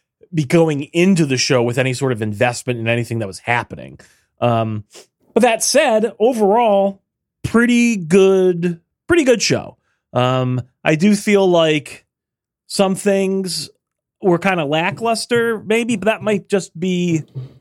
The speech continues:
you know, I had expectations going into the show because, you know, for example, you told me on the show, I forget what his first name is. Is it Jonathan? Jonathan Gresham?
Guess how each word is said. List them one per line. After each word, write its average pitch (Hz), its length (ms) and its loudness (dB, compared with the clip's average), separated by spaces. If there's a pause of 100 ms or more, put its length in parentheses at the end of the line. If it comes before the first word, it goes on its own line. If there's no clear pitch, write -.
(320)
you 175 100 2
know, 151 200 2
I 156 280 0
had 151 580 -2 (180)
expectations 170 920 -2
going 147 260 0
into 160 220 -2
the 196 140 0
show 214 500 -2 (260)
because, 190 320 2
you 220 120 0
know, 160 120 2
for 175 140 -2
example, 151 440 -2
you 156 140 0
told 151 300 0
me 147 140 0
on 143 120 -2
the 131 100 -2
show, 127 560 0 (540)
I 131 60 -8
forget 165 180 0
what 185 80 2
his 147 100 -2
first 160 260 -2
name 117 180 -4
is. 107 100 -6
Is 110 120 -6
it 110 120 -6
Jonathan? 160 540 -2
Jonathan 139 340 -2
Gresham? 165 500 -2